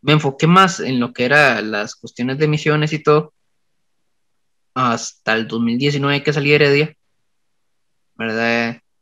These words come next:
Y supuestamente, ve, y que con la intención de, de seguir trabajando con respecto a, a, con respecto, porque, digamos, estaba llevando el entrenamiento, pero mi idea, mi idea siempre ha sido,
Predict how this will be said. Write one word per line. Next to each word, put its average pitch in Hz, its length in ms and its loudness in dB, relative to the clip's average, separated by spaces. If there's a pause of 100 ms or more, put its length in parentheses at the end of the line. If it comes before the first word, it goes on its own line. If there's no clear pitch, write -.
(500)
Y 120 400 -2
supuestamente, 127 600 -4
ve, 170 260 2
y 123 200 -2
que 120 140 -6
con 135 120 -2
la 135 80 2
intención 131 460 -2
de, 147 320 6
de 120 340 -2
seguir 120 400 -4
trabajando 127 500 2
con 123 140 -4
respecto 117 500 -6
a, 107 220 -2 (1400)
a, 120 360 -4
con 123 140 -2
respecto, 123 440 -2
porque, 120 220 -8
digamos, 120 580 -4
estaba 143 380 2
llevando 170 300 4
el 180 60 4
entrenamiento, 175 600 2
pero 131 180 0
mi 120 160 0
idea, 127 360 4
mi 123 120 -2
idea 120 220 4
siempre 143 400 0
ha 151 60 0
sido, 165 520 0